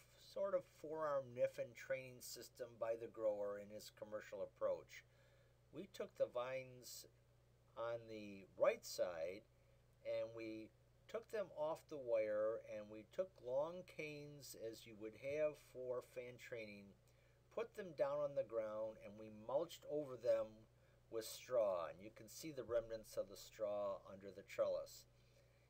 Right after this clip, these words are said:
In the spring, after that severe winter, we pruned out the vines,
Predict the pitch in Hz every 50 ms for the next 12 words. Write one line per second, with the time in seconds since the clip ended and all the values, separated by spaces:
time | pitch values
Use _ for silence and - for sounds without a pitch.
0 | - - - 113 123 135 123 - - - - 175 190 196 185 165 135 123 120 117
1 | - - 131 127 139 135 - - - 123 110 123 143 151 143 127 110 101 98 101
2 | 117 127 120 107 92 90 87 87 - - - - - 113 110 117 117 131 165 180
3 | 180 - 156 135 131 120 107 107 113 123 113 117 - - -